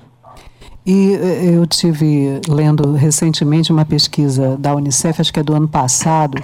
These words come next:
doutora Elora, mais de cinco milhões aqui de meninos e meninas, pelo menos entre os seis e dezessete anos,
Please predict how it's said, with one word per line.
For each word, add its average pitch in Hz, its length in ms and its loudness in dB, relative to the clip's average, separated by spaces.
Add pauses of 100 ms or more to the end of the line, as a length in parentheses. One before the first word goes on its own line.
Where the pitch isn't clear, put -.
doutora 147 320 -4
Elora, 139 340 -2 (640)
mais 185 240 2
de 190 100 4
cinco 277 320 0
milhões 165 460 2
aqui 151 340 0
de 143 260 -2
meninos 151 800 2
e 143 60 2
meninas, 143 480 2
pelo 147 200 -2
menos 160 180 2
entre 160 240 0
os 143 80 0
seis 151 360 0
e 147 60 -2
dezessete 143 680 -2
anos, 156 340 0